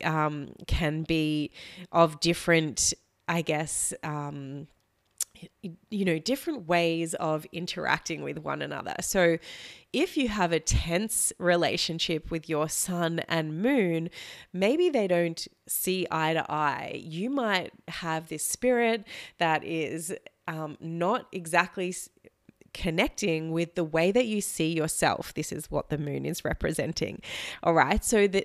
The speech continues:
this is how we interpret the aspects. Perhaps you have, um, your Mercury, which is representing communication,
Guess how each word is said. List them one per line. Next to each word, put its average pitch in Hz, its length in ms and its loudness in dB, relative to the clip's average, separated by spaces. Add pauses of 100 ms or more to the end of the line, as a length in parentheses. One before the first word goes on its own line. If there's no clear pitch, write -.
(120)
this 190 300 0
is 277 120 0
how 262 260 2
we 233 180 4
interpret 160 560 -2
the - 180 -6
aspects. - 600 -8 (320)
Perhaps 202 520 2
you 269 140 2
have, 180 680 2
um, 156 460 -4 (440)
your 156 680 0
Mercury, 160 920 -2
which - 320 -4
is 151 560 -4
representing 156 840 0
communication, 151 1000 0